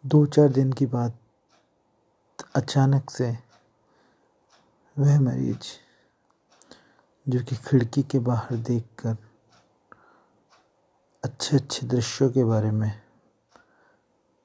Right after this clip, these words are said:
दूसरे मरीजों को बताया करता था,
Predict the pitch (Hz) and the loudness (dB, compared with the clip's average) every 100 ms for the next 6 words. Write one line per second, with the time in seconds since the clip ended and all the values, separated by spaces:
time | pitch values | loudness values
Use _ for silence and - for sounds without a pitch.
0 | _ 135 135 - 139 131 120 117 117 110 | _ 2 2 2 0 0 2 0 0 0
1 | 110 107 107 110 110 110 107 - 101 - | 0 0 0 -2 -2 -4 -10 -12 -12 -8
2 | 101 - | -10 -10